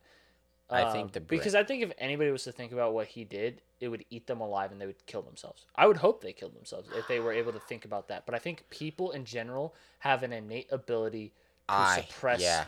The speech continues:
Speaker 2: their
Speaker 1: I,
Speaker 2: memories and emotions
Speaker 1: I
Speaker 2: type
Speaker 1: think
Speaker 2: things.
Speaker 1: that the brain has some crazy powers.
Speaker 2: You think we're in a simulation?
Speaker 1: You asked this question.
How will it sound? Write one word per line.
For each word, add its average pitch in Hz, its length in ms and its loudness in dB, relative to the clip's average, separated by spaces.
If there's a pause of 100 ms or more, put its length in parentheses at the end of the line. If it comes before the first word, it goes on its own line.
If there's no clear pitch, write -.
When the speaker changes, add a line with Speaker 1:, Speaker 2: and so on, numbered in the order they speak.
(120)
Speaker 2:
their 107 380 0 (880)
Speaker 1:
I, 110 160 2
Speaker 2:
memories 107 280 -6
and 107 120 -12
emotions 95 440 -6
Speaker 1:
I 98 160 2
Speaker 2:
type - 120 -14
Speaker 1:
think 98 360 -6
Speaker 2:
things. - 140 -16 (140)
Speaker 1:
that 85 240 -2
the 80 60 -6
brain 78 680 -8 (300)
has 73 380 -4
some - 520 -8
crazy 78 520 -10
powers. 64 800 -8 (400)
Speaker 2:
You 151 120 -8
think 240 140 -4
we're 233 80 -6
in 202 60 -8
a 180 40 -10
simulation? 165 540 -12 (1200)
Speaker 1:
You 90 80 -8
asked 82 200 -6
this - 120 -12
question. - 380 -12